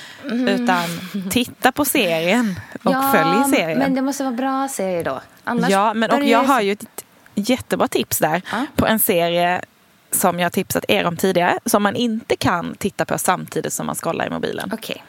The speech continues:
Speaker 1: vad är det då?
Speaker 2: La Casa de Papel.
Speaker 1: Ja, men den, eh, den tittar vi ju på.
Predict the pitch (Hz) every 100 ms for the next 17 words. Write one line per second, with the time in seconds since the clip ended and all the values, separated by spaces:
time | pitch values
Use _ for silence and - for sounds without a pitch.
0 | - - 220 220 - - - - _ _
1 | _ - 170 165 - 285 - 339 269 247
2 | - 285 - - - - - 247 262 262
3 | 226 208 269 285 220 180 147 226 359 330
4 | - 151 294